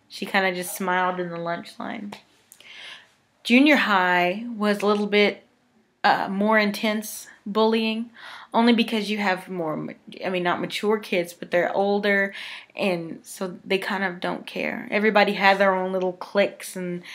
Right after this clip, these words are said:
and, um, so it was kind of like, "Get in where you fit in." And, uh,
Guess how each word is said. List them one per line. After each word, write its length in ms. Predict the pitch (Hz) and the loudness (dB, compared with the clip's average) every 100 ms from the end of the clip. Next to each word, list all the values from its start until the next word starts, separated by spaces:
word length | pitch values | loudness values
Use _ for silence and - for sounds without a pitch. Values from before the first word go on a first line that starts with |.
| - - - - | -16 -16 -18 -10
and, 360 | 185 170 165 170 | -6 -4 -6 -6
um, 400 | 170 170 175 - _ _ _ _ _ _ _ _ - | -6 -8 -12 -18 _ _ _ _ _ _ _ _ -10
so 180 | - | 0
it 120 | 220 214 | 2 4
was 280 | 196 - | 0 -4
kind 200 | - 214 | -2 0
of 120 | 196 190 | 0 0
like, 260 | 175 185 | -4 -2
"Get 180 | 196 196 | -2 -2
in 140 | 190 | -2
where 100 | 196 | -8
you 140 | - 208 | -8 -8
fit 240 | - 196 | -8 -8
in." 300 | 196 220 226 - _ _ - - - _ _ _ _ _ - | -8 -10 -12 -14 _ _ -20 -20 -20 _ _ _ _ _ -4
And, 280 | 196 190 | -2 -2
uh, 520 | 180 170 175 - - | -4 -4 -6 -8 -10